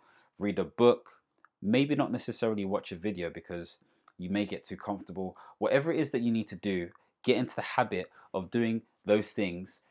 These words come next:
because those triggers will remind you that you need to start going to sleep.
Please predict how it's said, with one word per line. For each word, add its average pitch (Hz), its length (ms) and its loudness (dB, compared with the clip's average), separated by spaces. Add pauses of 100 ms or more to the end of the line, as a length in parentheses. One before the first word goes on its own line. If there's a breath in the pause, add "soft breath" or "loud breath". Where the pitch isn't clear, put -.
(120 soft breath)
because 98 440 -2
those 127 220 4
triggers 139 440 -2
will 92 120 -2
remind 95 340 0
you 92 80 -8
that 87 160 -4
you 90 100 -8
need 92 180 -4
to 87 80 -10
start - 260 -6
going 85 180 -8
to - 100 -12
sleep. - 400 -8